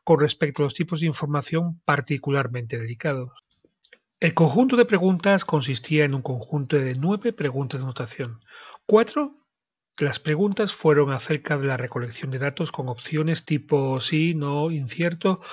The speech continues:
o no aplicable. En otras cuatro se trataba de compartir información recopilada con terceros. Esto incluía el intercambio con el propósito de cumplir un servicio básico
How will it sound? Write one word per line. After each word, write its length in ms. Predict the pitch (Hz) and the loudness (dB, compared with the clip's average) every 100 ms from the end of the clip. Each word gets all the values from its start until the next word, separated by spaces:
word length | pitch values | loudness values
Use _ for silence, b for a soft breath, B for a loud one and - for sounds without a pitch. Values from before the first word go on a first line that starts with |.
| B B B | B B B
o 160 | 160 | 2
no 100 | 143 | 2
aplicable. 640 | 147 - 127 131 120 113 - _ | 0 -2 -6 -4 -6 -10 -14 _
En 140 | 170 185 | 2 2
otras 300 | 240 226 - | 4 2 2
cuatro 560 | 226 233 233 233 247 | 2 2 4 4 4
se 160 | - 180 | 0 -2
trataba 340 | 147 156 151 | 0 2 2
de 100 | 151 | 2
compartir 540 | 151 135 127 123 147 143 | 0 -2 -2 -4 -2 -2
información 800 | 139 - 123 123 113 160 170 | -2 -4 -6 -6 -4 -2 -2
recopilada 560 | 170 156 143 131 127 127 | -2 -2 -2 -2 -4 -4
con 160 | 127 117 | -6 -8
terceros. 600 | 117 123 120 117 - _ B B B B | -10 -8 -8 -10 -14 _ B B B B
Esto 280 | - 151 - | 0 0 0
incluía 460 | 160 156 165 170 175 | -2 0 0 2 2
el 60 | |
intercambio 640 | 165 143 135 - 151 151 165 | 2 0 -2 0 0 0 2
con 140 | 160 | 2
el 80 | 147 | 0
propósito 640 | 143 131 160 151 170 151 | -2 0 0 0 -2 -2
de 100 | 170 | -2
cumplir 340 | 160 135 - 139 | -4 -6 -2 -2
un 100 | 131 | -2
servicio 420 | 135 127 123 - | -4 -6 -4 0
básico 600 | 185 190 196 - 220 | 0 0 -2 2 2